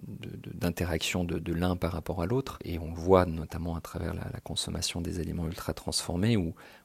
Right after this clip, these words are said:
on, on se focalise vraiment sur la, l'aspect énergétique, la, la composition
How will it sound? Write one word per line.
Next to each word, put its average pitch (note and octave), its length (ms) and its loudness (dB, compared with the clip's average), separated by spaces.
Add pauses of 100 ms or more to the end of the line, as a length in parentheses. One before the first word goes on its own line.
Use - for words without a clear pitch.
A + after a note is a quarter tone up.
on, D#2 200 -4
on E2 120 -4
se E2+ 460 4
focalise F2+ 560 2
vraiment F2+ 340 2
sur - 400 -2
la, E2+ 220 -4
l'aspect F2 460 -6
énergétique, F2+ 840 -4
la, - 280 -6
la - 120 -8
composition F2+ 880 0